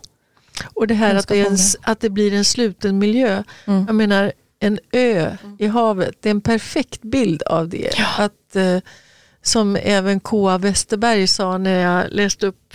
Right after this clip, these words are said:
Speaker 1: i vårt förra avsnitt, att även i missbrukarkretsarna så är de som öar. Som in-, man ser varandra men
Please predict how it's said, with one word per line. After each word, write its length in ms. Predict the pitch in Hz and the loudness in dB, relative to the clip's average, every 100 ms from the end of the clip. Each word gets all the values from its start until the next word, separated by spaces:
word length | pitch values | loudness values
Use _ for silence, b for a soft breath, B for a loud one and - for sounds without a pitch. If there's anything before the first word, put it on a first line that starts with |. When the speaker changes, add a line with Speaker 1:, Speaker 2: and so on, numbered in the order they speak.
| - | -6
Speaker 1:
i 120 | 208 - | -6 -2
vårt 180 | 208 202 | -4 -4
förra 240 | - 226 - | -2 -2 -2
avsnitt, 600 | 202 - 180 117 - - - _ | -2 -2 -2 -4 -8 -20 -20 _
att 220 | - 196 - - - | -4 -4 -4 -14 -6
även 360 | 208 196 196 196 | -2 -2 -2 -2
i 60 | |
missbrukarkretsarna 1160 | 202 208 - 214 - 185 - 277 - - - 50 50 B B B - | -2 -2 -2 -4 -2 -4 -2 -4 -2 -2 -2 -6 -10 B B B -6
så 140 | - | -4
är 220 | 208 208 | 0 2
de 280 | 190 185 175 | 2 0 -2
som 340 | - 208 175 165 _ | -4 -2 -2 -4 _
öar. 460 | 233 220 214 233 - | -2 0 2 0 -2
Som 220 | - 226 | -4 -2
in-, 160 | 220 185 _ | -2 -4 _
man 200 | 226 240 | -6 -2
ser 340 | - 285 269 254 | 0 0 0 0
varandra 600 | 247 226 208 196 196 - | 0 0 0 0 -2 -2
men 320 | 202 202 202 | -2 -2 -2